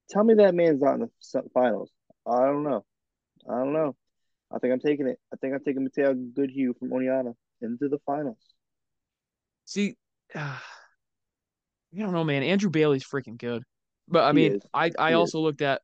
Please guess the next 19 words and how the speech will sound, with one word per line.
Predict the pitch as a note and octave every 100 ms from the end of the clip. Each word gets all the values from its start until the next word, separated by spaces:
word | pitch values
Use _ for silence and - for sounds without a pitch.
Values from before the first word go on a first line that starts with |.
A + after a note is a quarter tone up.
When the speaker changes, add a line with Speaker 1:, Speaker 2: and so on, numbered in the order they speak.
| _
Speaker 2:
the, | D3 C#3 -
uh, | C3 -
Oneonta | D#3 D3+ C3+ C3
kid | A#2+ B2+
as | A#2+
well. | D3 B2+ - _ -
But | D3 - _ _ _
Andrew | E3+ G3 F3+
Bailey | D#3+ D#3+ D#3 D3 _
and | C#3 C3+ C3
Belinsky | - D3 D3 - B2
are, | A#2+ -
are | A#2+ A#2
super | - F3 D3 C3+
tough. | C#3+ C3+ C3+ _ _ _ _ _ _ _ _ _ -
I, | C3+
I | A#2+
obviously | B2 C3 C3+ C3+
wanna | B2+ A#2+